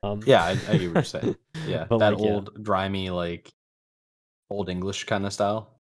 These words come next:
Speaker 1: Yeah, like the magic and all that. I don't know. It's my favorite.
Speaker 2: Oh, yeah, yeah.
Speaker 1: Then
Speaker 2: Yeah, yeah, I know
Speaker 1: again,
Speaker 2: what you mean now.
Speaker 1: then again, I loved Hogwarts Legacy, and that was, you know, yeah, there's no guns in that or anything, so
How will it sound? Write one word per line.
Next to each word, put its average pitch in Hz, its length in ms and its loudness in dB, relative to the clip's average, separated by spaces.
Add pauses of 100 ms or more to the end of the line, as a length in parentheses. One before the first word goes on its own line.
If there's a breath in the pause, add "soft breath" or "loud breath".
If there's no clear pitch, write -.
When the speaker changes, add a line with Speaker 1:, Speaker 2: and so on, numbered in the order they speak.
(280)
Speaker 1:
Yeah, 98 200 0
like 104 140 -4
the 110 80 -6
magic 98 480 -6
and 107 80 -6
all 98 100 -6
that. 95 160 -4
I - 40 -12
don't 92 120 -8
know. 92 80 -8
It's 95 120 -10
my 98 120 -6
favorite. 98 300 -6
Speaker 2:
Oh, 90 200 2
yeah, 82 260 0
yeah. 80 180 -4 (300)
Speaker 1:
Then 185 120 10
Speaker 2:
Yeah, 151 60 8
yeah, 135 120 6
I - 40 4
know - 40 4
Speaker 1:
again, 90 100 0
Speaker 2:
what 107 140 -6
you 80 40 -14
mean 78 100 -12
now. 80 180 -10 (240)
Speaker 1:
then 143 100 8
again, 123 180 6
I 110 60 4
loved 117 260 6
Hogwarts 110 360 6
Legacy, 104 360 -2
and 95 120 -8
that 92 60 -8
was, 90 200 -10
you 90 80 -12
know, 92 140 -12 (480)
yeah, 110 80 0
there's 104 160 -2
no 120 100 2
guns 117 260 4
in 95 60 -6
that 95 160 -4
or 87 60 -4
anything, - 340 -8
so 92 220 -4